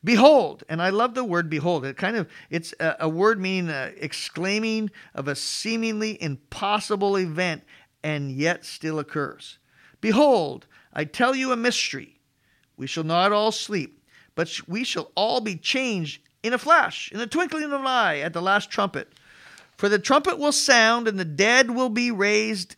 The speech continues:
imperishable, and we will be changed. For the perishable body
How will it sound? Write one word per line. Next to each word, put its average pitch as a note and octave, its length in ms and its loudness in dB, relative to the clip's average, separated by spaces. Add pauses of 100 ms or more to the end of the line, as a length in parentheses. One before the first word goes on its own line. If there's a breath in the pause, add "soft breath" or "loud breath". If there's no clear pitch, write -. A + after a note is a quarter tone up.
(100)
imperishable, G#3 1200 0 (360 soft breath)
and D#3 220 0
we A3 180 6
will G3 380 6
be F3+ 240 -2
changed. - 880 -4 (320 loud breath)
For F#3+ 140 2
the G3 80 4
perishable B3+ 480 6
body B3 560 4